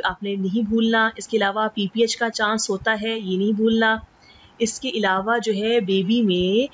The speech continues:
asphyxia हो सकता है, ठीक है, और ये important चीज़ें हैं, fracture ऑफ स्कल हो सकता है। तो ये एमसीक्यू में चीज़ें आती हैं,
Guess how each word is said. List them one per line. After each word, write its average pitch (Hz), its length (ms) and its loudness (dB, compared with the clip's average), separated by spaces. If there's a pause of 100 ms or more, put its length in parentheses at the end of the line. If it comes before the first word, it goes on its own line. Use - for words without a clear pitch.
(200)
asphyxia 202 680 -2
हो 175 100 2
सकता 175 360 -4
है, 175 220 -4 (240)
ठीक 190 240 -2
है, 277 180 2
और 185 460 2 (640)
ये 208 140 2
important 202 500 2
चीज़ें 214 280 0
हैं, 226 200 0 (760)
fracture 226 320 0
ऑफ 240 100 2
स्कल 208 280 -2
हो 165 80 -4
सकता 175 300 -6
है। 185 300 -6 (140)
तो 214 60 -4
ये 220 220 2
एमसीक्यू 208 440 -2
में 208 100 4
चीज़ें 202 260 0
आती 226 320 0
हैं, 240 120 2